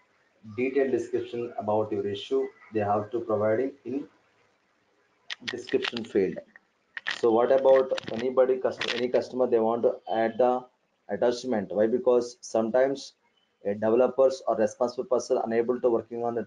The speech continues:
ticket or issue, that time this customer have to providing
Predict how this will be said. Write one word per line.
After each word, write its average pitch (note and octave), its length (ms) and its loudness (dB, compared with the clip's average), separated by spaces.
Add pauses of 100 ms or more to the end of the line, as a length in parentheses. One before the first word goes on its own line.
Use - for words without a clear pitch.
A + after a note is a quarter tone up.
ticket A#2 300 -2
or A2+ 140 2
issue, G2+ 500 0 (380)
that A#2 240 0
time C#3+ 240 2 (480)
this A2 180 -8
customer C#3+ 420 0
have B2+ 280 2
to A#2 80 -2
providing A2+ 680 2